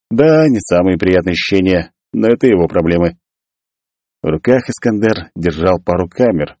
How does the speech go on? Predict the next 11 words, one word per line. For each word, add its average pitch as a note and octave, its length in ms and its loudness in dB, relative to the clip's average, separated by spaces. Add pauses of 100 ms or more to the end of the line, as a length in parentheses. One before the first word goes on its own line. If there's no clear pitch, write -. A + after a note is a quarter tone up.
(120)
закреплённых E2+ 720 -2
на F#2+ 100 -2
метровых F2+ 520 0
штативах. F#2 580 -2 (760)
Сигнал E2 360 0
с - 100 -10
камер G2 400 -2 (100)
передавался F#2 560 0
сразу F2+ 360 -2
на F#2 100 -2
планшет, G#2+ 540 -2